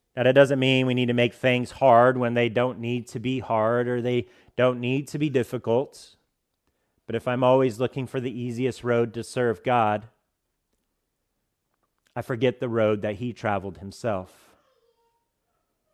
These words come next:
carrying the cross that he would ultimately hang on.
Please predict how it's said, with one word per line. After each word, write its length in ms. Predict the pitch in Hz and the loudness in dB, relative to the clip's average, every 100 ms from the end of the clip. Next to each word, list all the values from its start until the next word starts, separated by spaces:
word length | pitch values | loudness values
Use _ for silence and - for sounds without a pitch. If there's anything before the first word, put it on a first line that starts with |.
| _ | _
carrying 360 | - 123 127 135 | -2 0 0 -2
the 80 | 139 | -4
cross 640 | 131 120 107 110 - - | 0 2 0 -4 -16 -12
that 180 | 113 113 | -10 -4
he 100 | 117 | -4
would 120 | 113 | -2
ultimately 480 | 117 - 120 120 117 | -4 -6 -12 -10 -8
hang 260 | 139 135 | -6 -6
on. 280 | 95 82 101 | -8 -12 -20